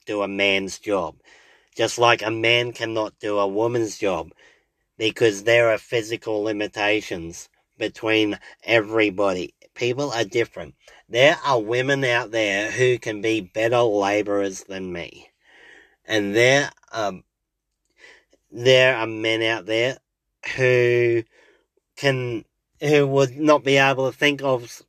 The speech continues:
being able to talk for thirty-three minutes like me. The, people are so different in life. If somebody keeps telling you that your gender, uh, you, your career choice is bad, or that, yeah,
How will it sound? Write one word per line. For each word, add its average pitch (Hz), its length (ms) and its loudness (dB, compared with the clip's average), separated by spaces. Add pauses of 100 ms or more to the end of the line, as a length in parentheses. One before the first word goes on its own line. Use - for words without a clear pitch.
(120)
being 131 220 2
able 127 260 2
to - 40 -20
talk 131 280 0
for 127 100 -8
thirty-three 123 720 0
minutes 113 360 -4
like 101 220 -8
me. 90 200 -12 (320)
The, 143 240 2 (180)
people 170 320 -2
are 156 60 0
so 120 340 0 (520)
different 90 460 -4 (300)
in 110 140 -4
life. 92 380 -4 (480)
If 117 120 -10
somebody 160 460 2
keeps 143 340 -8
telling 98 380 -8
you 80 240 -10 (1300)
that 117 100 4
your 117 600 4
gender, 131 640 -2 (380)
uh, 110 40 -6
you, 117 320 0
your 123 220 2
career 123 400 0
choice 147 380 0
is 135 140 -6
bad, 143 440 -6 (300)
or 117 240 0
that, 110 280 0 (280)
yeah, 127 260 -2